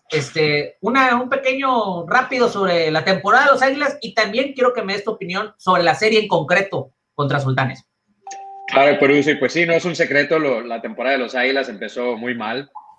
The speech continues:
Speaker 2: con cero y ocho, después vino el cambio de manager y tomó las riendas Broswell Patrick, que en primera instancia era el manager interino, así lo denominaron,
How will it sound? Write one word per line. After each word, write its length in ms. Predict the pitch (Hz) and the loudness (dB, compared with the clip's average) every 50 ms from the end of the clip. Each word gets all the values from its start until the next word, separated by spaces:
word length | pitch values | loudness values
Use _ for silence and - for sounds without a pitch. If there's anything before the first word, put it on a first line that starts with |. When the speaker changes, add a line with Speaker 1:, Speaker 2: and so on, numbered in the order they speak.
| _ _ _ | _ _ _
Speaker 2:
con 260 | - 107 107 104 104 | -14 -12 -12 -12 -12
cero 260 | 104 - 123 117 120 | -8 -4 -2 0 2
y 100 | 117 117 | 2 4
ocho, 420 | 117 120 123 123 - 139 131 131 120 | 4 4 2 2 4 4 6 6 6
después 280 | 113 104 - - 117 | 4 0 -4 -4 -4
vino 160 | 110 123 117 120 | -2 -2 -2 -2
el 60 | 113 | -2
cambio 280 | - 123 120 120 120 113 | -2 -2 0 0 0 -2
de 40 | 104 | -2
manager 520 | 110 113 117 120 120 117 117 107 - - - | -2 -2 0 0 2 2 0 0 -2 -6 -12
y 360 | 113 110 101 95 92 95 - | -10 -8 -8 -8 -8 -8 -8
tomó 200 | - 113 104 104 | -6 -6 -4 0
las 140 | 110 113 113 | 2 2 2
riendas 460 | 104 110 110 113 120 117 104 - - - - _ _ _ _ _ _ | 2 2 2 4 4 4 4 2 -2 -14 -20 _ _ _ _ _ _
Broswell 420 | - 104 113 117 110 110 120 110 - | 0 2 2 2 4 2 2 2 4
Patrick, 360 | - 110 104 - 131 127 113 | 4 2 2 4 0 0 0
que 60 | 123 | 0
en 60 | 117 | 0
primera 280 | 98 107 104 107 113 117 | 0 0 0 0 0 0
instancia 420 | 113 - - 120 117 113 117 120 | -2 -2 -2 -2 -2 0 2 2
era 320 | 113 113 117 120 117 110 92 - - | 4 4 6 4 4 2 0 -4 -6
el 160 | 107 95 95 | -8 -8 -6
manager 400 | 104 110 113 120 120 117 110 104 | -6 -4 -2 -2 0 0 -2 -4
interino, 520 | 104 101 98 - 104 98 104 113 120 131 | -4 -8 -8 -6 -6 -4 -4 -4 -4 -4
así 160 | 127 - - 113 | -6 -6 -6 -4
lo 80 | 113 | -2
denominaron, 640 | 117 117 107 104 95 95 98 107 113 120 135 160 170 | -2 -2 -4 -6 -12 -6 -2 2 2 4 2 2 -2